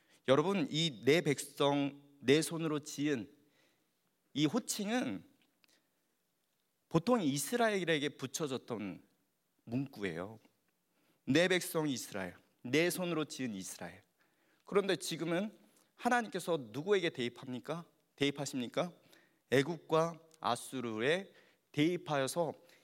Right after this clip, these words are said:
이스라엘과 동등한 위치에서 부르시는 거예요. "내 백성 애굽, 내 손으로 지은 아수르." 그런데 지금 이스라엘에게는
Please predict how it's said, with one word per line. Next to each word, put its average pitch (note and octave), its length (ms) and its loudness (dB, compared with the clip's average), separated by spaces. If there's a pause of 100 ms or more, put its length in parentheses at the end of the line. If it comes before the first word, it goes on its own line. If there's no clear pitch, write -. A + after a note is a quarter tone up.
(120)
이스라엘과 F#3+ 920 2
동등한 F#3+ 760 -4
위치에서 D3 640 0 (560)
부르시는 A#2+ 480 -4
거예요. D#2+ 260 -16 (380)
"내 C3 200 6
백성 A#2+ 360 -4
애굽, E2 300 -14 (720)
내 D3+ 180 2
손으로 D#3+ 360 -4
지은 B2 260 -8
아수르." F#2 440 -8 (1400)
그런데 G3 260 2
지금 E3+ 420 -2 (160)
이스라엘에게는 D3+ 1120 0